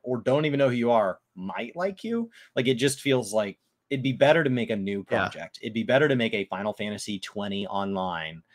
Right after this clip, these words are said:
Speaker 1: and say that's going to launch as a free to play than to just take an existing business model and say, "I have a hamburger shop, but I hear pizza joints make a lot of money. So I'm just gonna piss off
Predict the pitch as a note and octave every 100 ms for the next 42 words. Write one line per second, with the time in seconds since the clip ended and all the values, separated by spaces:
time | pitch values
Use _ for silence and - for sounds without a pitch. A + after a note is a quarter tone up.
0 | _ - G#2 F#2+ G2 F#2 E2+ F#2+ G#2+ A#2
1 | - G#2+ G2+ F#2 F2+ G2+ G#2+ G#2 - -
2 | F#2+ G#2 - F#2+ E2+ - E2+ D#2+ D#2+ _
3 | _ _ A2 G2+ G2+ G2+ G#2 - A2+ A2
4 | G2 E2+ G2 G#2+ G#2+ G2 F#2+ F#2+ G2 -
5 | F2+ E2+ E2 F2 F#2 E2 _ - - -
6 | D#3 C3 C3+ A2+ F#2 - E2 - _ -
7 | G2 D3+ - - C#3+ A#2+ G#2 F#2+ F#2+ F#2+
8 | F#2 F2 F2 E2+ D2+ C#2 - - - G#2+
9 | C3+ C3+ C#3+ - - D3+ - A#2 E2 -